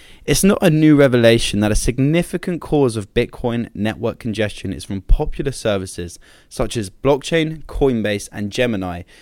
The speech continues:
who are using block space inefficiently. If you don't want to contribute to the problem,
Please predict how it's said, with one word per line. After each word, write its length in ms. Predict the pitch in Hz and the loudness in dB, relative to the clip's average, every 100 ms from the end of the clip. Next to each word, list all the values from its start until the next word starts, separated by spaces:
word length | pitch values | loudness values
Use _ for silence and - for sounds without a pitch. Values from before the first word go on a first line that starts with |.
| _ - | _ -4
who 120 | 131 | 0
are 40 | |
using 840 | 139 131 131 156 185 185 196 196 202 - - | 0 -2 -6 -2 -2 -4 -6 -6 -8 -16 0
block 240 | 151 156 | 2 2
space 500 | - - 107 104 - - _ - | -4 -10 -8 -8 -10 -18 _ -6
inefficiently. 800 | 131 156 - 113 - 62 65 - - - _ _ _ - - - - _ _ _ _ | -4 -4 -6 -10 -10 -14 -16 -18 -20 -20 _ _ _ -20 -20 -20 -20 _ _ _ _
If 180 | 135 156 | -6 -4
you 240 | 170 156 - | -6 -10 2
don't 300 | 175 202 - | 4 4 0
want 160 | 185 180 | -8 -8
to 80 | 147 | -12
contribute 640 | - 147 135 123 110 - | -8 -8 -6 -6 -8 -10
to 80 | - | -10
the 80 | 98 | -6
problem, 500 | - 92 95 95 | -4 -4 -6 -8